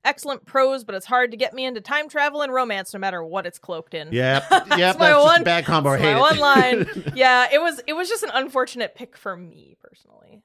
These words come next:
Speaker 1: Um, again, excellent prose, really beautiful language, but, like, ah, the fucking, fuck the plot. I thought it was <laughs> dumb. I don't care. I mean, an interesting concept to have two authors. Um,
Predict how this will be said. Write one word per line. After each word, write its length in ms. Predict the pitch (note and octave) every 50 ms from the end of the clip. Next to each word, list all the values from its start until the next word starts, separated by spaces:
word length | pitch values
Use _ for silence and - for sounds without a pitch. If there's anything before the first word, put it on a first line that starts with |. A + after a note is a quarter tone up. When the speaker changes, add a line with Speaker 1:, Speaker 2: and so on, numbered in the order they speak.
| _ _
Speaker 1:
Um, 420 | - F#3+ F#3 F#3 F3+ F3+ E3+ F#3 F#3 _ _ _ _ _ _ _ _ -
again, 400 | B3 A#3 C#4+ C4 A3 F3+ F#3 - _ -
excellent 480 | - E4 E4 - - D#4 D4 C4 A3+ -
prose, 460 | - C4 B3 A#3+ A#3 A#3 A3+ G#3 A3
really 160 | B3 B3+ A#3+
beautiful 460 | G#3 F#3 G3+ A3 G#3+ A3 - A3+ G3+
language, 440 | F#3+ F3+ F#3 G3 G3 G3 F#3+ F#3 -
but, 160 | - G3 -
like, 240 | - F#3+ F3 E3+ _ -
ah, 180 | B3+ B3+ C4+ C4
the 60 | B3
fucking, 480 | A3+ _ - F#4 E4+ - C4+ G#3+ G3 G3 _ _ _ _ _ _ _ _ _ _ _
fuck 400 | _ _ _ - A4 G4 _ -
the 160 | A3 G3 F#3 _ _
plot. 300 | _ - G3 F3+ F#3+ - -
I 40 | B3
thought 240 | - C#4 C4+ -
it 40 | - C#4+
was 160 | - D#4+ -
<laughs> 0 |
dumb. 240 | - - - - -
I 720 | A#4 A#4 A4+ - - G#4 G#4+ - G4 - - - F#4+ F4+ - -
don't 260 | - E4 D#4 D#4 -
care. 300 | - - C#4+ C#4 C4 C4 - - - - -
I 80 | -
mean, 120 | F4+ F#4 F4
an 120 | F4 D#4+ C4
interesting 380 | E4 F4 E4+ F4 - E4+ D#4+
concept 400 | D4 D#4 D4 D4+ D4+ D4 D#4+ D4+
to 60 | - C4+
have 180 | C4 A#3+ A#3+
two 200 | - - D4+ D4 B3+
authors. 680 | A3 A3+ A#3 A#3+ - B3+ B3 A#3+ B3 B3 B3+ B3+ - _ _ _ _ _ _ _ _ _ _ -
Um, 460 | G#3 G#3+ G#3 G3 F#3+ G3 F#3+ F3+